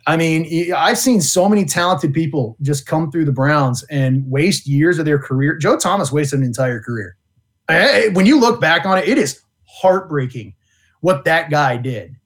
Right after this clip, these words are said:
I mean, uh, the, the story where he literally had to introduce himself to a quarterback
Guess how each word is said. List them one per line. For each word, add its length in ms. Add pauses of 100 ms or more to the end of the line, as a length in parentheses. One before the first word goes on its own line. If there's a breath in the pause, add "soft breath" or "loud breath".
I 160
mean, 300
uh, 180 (280 loud breath)
the, 140
the 140
story 340
where 100
he 160
literally 480
had 120
to 180
introduce 380
himself 340
to 120
a 80
quarterback 600